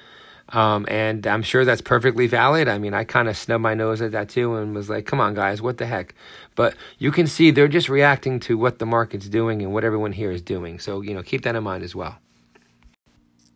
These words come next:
So again, I just wanna say thank you so much for listening and taking time out of your busy day to give me ten minutes of your time to listen to kinda my thoughts and what I'm thinking about in the card collecting world. Um, so I think next week I'm gonna talk a little bit more about,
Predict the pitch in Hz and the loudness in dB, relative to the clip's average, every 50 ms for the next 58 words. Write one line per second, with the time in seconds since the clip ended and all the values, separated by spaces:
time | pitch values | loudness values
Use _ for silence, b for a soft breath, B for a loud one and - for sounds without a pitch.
0 | _ _ _ B B B B - - 151 151 151 175 165 151 151 143 156 151 - | _ _ _ B B B B 2 4 4 6 6 4 4 4 4 2 0 0 0
1 | 165 151 135 123 117 - - 123 113 107 - 131 135 143 135 143 143 139 - 143 | 2 2 2 2 0 0 0 0 0 2 2 2 2 2 2 2 -2 0 0 2
2 | 139 139 127 - - 120 117 120 120 117 - 131 131 123 120 113 - - 120 117 | 4 4 2 2 2 2 4 4 4 2 0 -2 -2 0 -2 -2 -2 -2 -2 -2
3 | - 117 104 - 120 117 120 120 113 107 107 113 123 117 104 123 131 117 120 131 | -2 -6 -2 0 0 2 2 2 2 2 2 2 2 2 4 2 2 2 0 -2
4 | 123 143 143 143 147 147 143 B B B B B B B B B - - 123 113 | 2 2 4 4 2 0 -2 B B B B B B B B B 0 0 0 2
5 | 107 123 123 110 127 127 120 117 - - 120 123 120 123 123 104 - - - - | 4 4 4 4 4 2 0 0 0 -2 0 0 0 0 -2 -4 -6 -8 -4 -2
6 | 113 113 107 113 113 110 - 120 120 120 120 113 117 110 113 113 113 - 127 120 | -2 0 2 0 0 0 2 2 2 2 2 0 -2 -2 -2 -2 -2 -2 -6 -6
7 | 104 110 104 - 120 113 104 104 107 107 113 117 - 127 127 131 127 - 110 101 | -6 -6 -4 -2 -2 0 0 2 2 2 2 2 2 2 2 2 2 0 -4 -4
8 | 101 104 110 113 110 107 - 123 117 101 120 123 117 127 127 127 - B B B | -2 -2 -2 -2 -2 -2 -4 -6 -6 -4 -4 -2 2 2 2 2 0 B B B
9 | B B B - 120 123 120 113 98 - 117 113 120 - - 135 131 - - 131 | B B B -6 -4 -2 -2 -2 0 2 2 2 2 2 2 0 0 2 0 -2
10 | 123 127 139 147 156 156 139 - B B B B B B B B B - 117 117 | 0 2 2 2 2 0 -2 -6 B B B B B B B B B 0 2 4
11 | 120 117 117 113 B B B B - - 147 151 190 208 175 170 180 175 - - | 4 4 2 0 B B B B 2 2 4 6 4 4 4 6 4 4 4 4
12 | - 170 156 156 156 151 143 - - 147 143 117 135 139 131 143 131 123 131 127 | 2 4 6 6 6 6 4 4 4 2 4 6 4 6 6 4 2 4 4 4
13 | 131 131 131 123 113 120 113 113 117 - - | 6 6 6 6 6 6 6 6 6 4 0